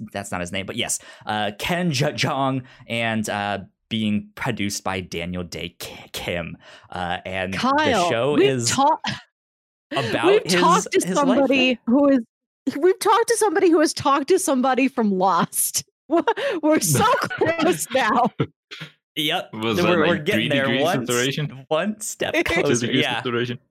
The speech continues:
Speaker 1: Yeah, yeah. Um, yeah, so be, be excited. I don't remember. Let me see if I can find the name of that show again.
Speaker 2: I think it's called
Speaker 1: T V
Speaker 2: Shoot
Speaker 1: again.
Speaker 2: the Moon.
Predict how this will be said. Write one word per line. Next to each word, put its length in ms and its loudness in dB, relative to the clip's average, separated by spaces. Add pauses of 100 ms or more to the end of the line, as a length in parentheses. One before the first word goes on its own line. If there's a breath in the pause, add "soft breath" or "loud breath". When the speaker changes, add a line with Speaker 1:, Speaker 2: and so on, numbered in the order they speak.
(480)
Speaker 1:
Yeah, 300 0 (240)
yeah. 240 -2 (560 soft breath)
Um, 580 -2 (480)
yeah, 160 -2
so 180 0
be, 220 -4 (220)
be 140 0
excited. 680 -4
I 40 -4
don't 200 -2
remember. 320 -6
Let 60 -6
me 60 -4
see 140 -8
if 80 -10
I 80 -4
can 140 -6
find 260 -2
the 60 0
name 360 -2
of 220 -6
that 260 -4
show 520 -4
again. 680 -8
Speaker 2:
I 80 0
think 180 -4
it's 100 0 (180)
called 140 2
Speaker 1:
T 60 -2
V 60 2
Speaker 2:
Shoot 340 2
Speaker 1:
again. 80 0
Speaker 2:
the 80 4
Moon. 500 4